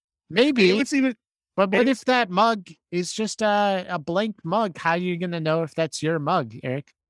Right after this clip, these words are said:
Speaker 2: Well, I'm gonna put a picture of myself on it.
Speaker 1: You have to put a picture of yourself on the mug,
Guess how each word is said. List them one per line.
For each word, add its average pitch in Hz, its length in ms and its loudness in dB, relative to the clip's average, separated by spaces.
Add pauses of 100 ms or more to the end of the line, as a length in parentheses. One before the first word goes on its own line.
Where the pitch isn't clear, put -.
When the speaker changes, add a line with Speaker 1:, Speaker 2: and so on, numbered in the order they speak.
(140)
Speaker 2:
Well, 175 80 -6
I'm 185 60 -2
gonna 214 140 0
put 214 200 -6
a 180 60 -2
picture 170 600 -2
of 147 100 -4
myself 160 460 -4
on 127 140 -10
it. - 240 -18
Speaker 1:
You 196 140 0
have 240 180 2
to 277 80 2
put 254 200 0
a 240 40 0
picture 240 460 -2
of 208 80 -4
yourself 208 420 -2
on 190 120 -4
the 185 60 -4
mug, 185 240 0